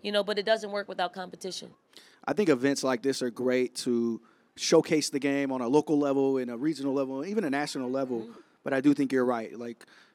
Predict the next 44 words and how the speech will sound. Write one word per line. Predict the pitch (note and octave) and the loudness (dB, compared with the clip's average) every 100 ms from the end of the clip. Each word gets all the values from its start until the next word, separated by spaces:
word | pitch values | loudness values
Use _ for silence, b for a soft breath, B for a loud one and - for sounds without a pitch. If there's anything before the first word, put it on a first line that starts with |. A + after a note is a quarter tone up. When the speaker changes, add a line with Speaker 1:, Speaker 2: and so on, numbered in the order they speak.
| _ | _
Speaker 2:
this | C3 | -8
needs | D3 C#3 | -4 -2
to | C3+ | 0
be | C3+ | -2
a | |
T | C3 C3+ | -2 -4
V | B2+ B2+ | -2 -2
attraction, | - B2 A#2+ - A#2+ A2 | -2 -6 -8 -10 -12 -14
and | A2+ | -16
Speaker 1:
Yeah. | A#2 | -14
Speaker 2:
it | |
needs | B2 A#2+ - | -12 -10 -8
to | B2+ A#2 A2+ - _ | -2 -2 -2 -8 _
show | - - D3+ | -2 4 4
that. | A#2+ B2 | 2 -6
And | C#3+ | -6
it's, | D3 - | -6 -2
it's | F3 - - - _ _ b b b b b | 0 0 -6 -12 _ _ b b b b b
the | D3 | -6
pro | - F3 E3+ | 2 4 4
level, | E3+ D#3 D#3 | 4 -2 -4
the | C#3+ | -2
college | D3+ D3 C#3 | 2 2 2
level, | C3 C3 C3 | -2 -2 0
they've | C3 C3 | 0 2
all | C3+ | 0
shown | C3 D3 C3 | 0 -2 0
their, | B2 B2 | 0 -4
the, | B2+ B2+ | -4 -4
the, | A#2+ B2 A#2+ A#2+ | -6 -8 -8 -4
the | B2+ B2 A#2+ B2 | -2 0 -2 -4
amount | B2+ B2 | -4 -6
of | A2+ | -6
growth | B2 B2 - | 0 0 0
that, | A#2+ A2+ - _ _ | -4 -4 -8 _ _
yeah, | F3 C3 - | -6 -6 -6
a | |
network | B2+ B2+ B2 B2 - | -4 -2 0 -2 -2
should, | - A#2+ A2+ - - | -6 -6 -6 -14 -12
should | - A2+ | -8 -8
Speaker 1:
Yeah. | A2+ | -8
Speaker 2:
notice | A2+ - | -8 -10
going | A#2+ A2+ | -12 -10
forward. | - A#2 A2+ | -6 -4 -4